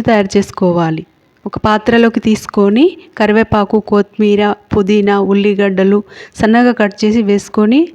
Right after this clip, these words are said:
అర స్పూన్ జీలకర్ర, ముప్పావు స్పూన్ ఉప్పు వేసి, మొత్తం కలిసేంత వరకు కలిపి పక్కకు పెట్టుకోవాలి. స్టవ్ వెలిగించుకొని, కడాయి పెట్టుకొని, ఇలా వడల్లాగా తయారు చేసుకొని, ఒక్కొక్కటి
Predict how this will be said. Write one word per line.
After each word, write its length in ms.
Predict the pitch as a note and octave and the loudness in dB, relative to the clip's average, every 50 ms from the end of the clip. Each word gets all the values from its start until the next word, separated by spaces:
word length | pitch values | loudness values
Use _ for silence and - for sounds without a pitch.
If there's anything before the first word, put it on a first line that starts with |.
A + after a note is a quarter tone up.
| - _ - G3+ | -12 _ -2 -2
అర 100 | G3 G#3 G3+ - | 0 0 -2 -2
స్పూన్ 260 | - - A3+ G#3+ F#3 G3 | -2 -2 0 0 2 2
జీలకర్ర, 440 | G#3 G3+ G3+ G3+ G3+ A3 A3 A#3 C4 D#4 E4 C4+ G#3+ - | 2 2 2 2 0 0 0 2 2 2 2 0 0 0
ముప్పావు 360 | G3+ G3+ - - A3 A3 G#3+ G3+ - | -2 -4 -2 -2 0 0 0 0 -4
స్పూన్ 260 | - - G#3+ G#3 G3+ G3+ | -4 -4 -2 0 0 0
ఉప్పు 220 | G3 G3 - A3 G#3+ | -2 -2 -2 0 0
వేసి, 300 | G#3 G#3 G#3 - - E4 F4 E4+ - - - - - - _ _ - G#3 | 2 0 0 0 0 0 0 0 -4 -12 -20 -20 -20 -20 _ _ -4 -2
మొత్తం 280 | G#3 G#3 - C#4 C#4+ C#4 C4+ | -2 -2 0 0 0 2 2
కలిసేంత 440 | B3 A#3 A3 - B3 A#3 A3+ A3 A3+ A3 | 0 0 0 0 0 0 0 0 0 0
వరకు 180 | G#3 F#3+ - - G#3 | 0 -2 -2 -2 0
కలిపి 180 | G3+ G#3 A#3 A#3+ - | 0 0 0 0 0
పక్కకు 300 | A#3+ A3+ - A3 G3+ G3 - | -2 -2 -2 -2 -2 0 -2
పెట్టుకోవాలి. 600 | G3 F#3+ - - - F3+ E3+ E3+ E3+ D#3+ E3 E3 - - - - - - - | -2 -4 -6 -4 -2 -2 0 0 -2 -4 -4 -8 -12 -18 -20 -20 -20 -18 -6
స్టవ్ 220 | - A3 G#3+ G#3+ A3+ | -2 0 2 2 2
వెలిగించుకొని, 460 | B3 B3 B3 B3 B3 A3+ A#3+ B3 A#3+ - A3+ | 2 4 4 2 2 2 2 0 0 0 0
కడాయి 260 | G#3 G#3 A3 A3+ A3+ - | 0 0 0 0 0 -2
పెట్టుకొని, 480 | G#3+ G#3+ - - - G#3+ G#3+ A#3 D4 F4+ G4+ - - - - - _ _ A3 A#3 | -4 -4 -6 -4 -2 0 2 2 2 2 2 0 -6 -20 -20 -20 _ _ 0 2
ఇలా 120 | B3+ C4+ B3+ A3 | 2 2 2 2
వడల్లాగా 520 | G#3 G3+ G3+ A3 A3+ A3+ A3 A3 A3 A3 - - G#3+ | 2 2 2 2 2 2 2 2 0 0 -2 -2 0
తయారు 260 | G3+ G3 G3 G3 - - | 0 0 -2 -4 -4 -2
చేసుకొని, 640 | G#3 G3+ - - - - G3+ F#3+ F#3+ F#3+ G#3+ C4+ F4 F4+ - - - - _ _ _ _ _ _ _ _ _ _ _ _ _ _ _ _ _ _ _ _ _ _ _ _ _ _ _ _ _ _ - A3+ | -2 -2 -4 -6 -8 -4 -2 0 0 0 2 2 2 0 -2 -6 -20 -20 _ _ _ _ _ _ _ _ _ _ _ _ _ _ _ _ _ _ _ _ _ _ _ _ _ _ _ _ _ _ -4 -4
ఒక్కొక్కటి 480 | A3+ - A#3+ A3+ - G#3 G3 - D4 | -2 -2 -2 -2 0 -4 -2 2 2